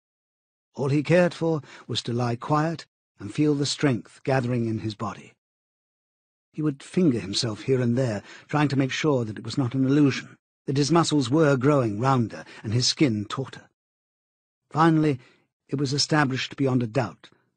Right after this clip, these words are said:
that he was growing fatter. His thighs were now definitely thicker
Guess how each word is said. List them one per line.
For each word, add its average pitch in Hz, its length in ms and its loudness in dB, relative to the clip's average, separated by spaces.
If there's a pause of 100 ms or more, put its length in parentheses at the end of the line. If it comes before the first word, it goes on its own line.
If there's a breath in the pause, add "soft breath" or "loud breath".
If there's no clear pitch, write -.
(140)
that 107 120 -10
he 120 80 -2
was 120 120 -2
growing 117 340 0
fatter. - 400 -8 (800)
His 120 180 -6
thighs 151 440 2 (200 loud breath)
were 165 240 4
now 139 220 2
definitely 120 680 -6
thicker - 420 -10